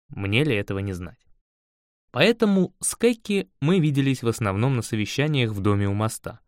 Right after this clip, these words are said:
Да и то далеко не на всех. Обычно на совещания приходит сам Кофа, а Кэки в это время дежурит где-нибудь в городе, выполняя его очередное задание.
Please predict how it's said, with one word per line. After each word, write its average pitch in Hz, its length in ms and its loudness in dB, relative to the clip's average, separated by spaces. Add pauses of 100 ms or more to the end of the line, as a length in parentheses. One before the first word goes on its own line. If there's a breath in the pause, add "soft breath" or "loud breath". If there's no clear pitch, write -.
(440)
Да 113 140 4
и 175 120 6
то 104 240 0
далеко 98 360 -4
не 127 140 0
на 113 120 -2
всех. - 380 -14 (720)
Обычно 127 480 2
на 120 100 0
совещания 131 560 0
приходит 143 500 -2
сам 139 220 -2
Кофа, - 380 -2 (380 soft breath)
а 104 120 -2
Кэки 208 360 2
в 120 40 2
это 101 160 0
время 92 360 -2 (200 soft breath)
дежурит 117 560 2
где-нибудь 120 540 0
в 113 100 -6
городе, 90 400 -2 (300)
выполняя 110 500 2
его 107 220 0
очередное 95 560 -2
задание. 95 520 -4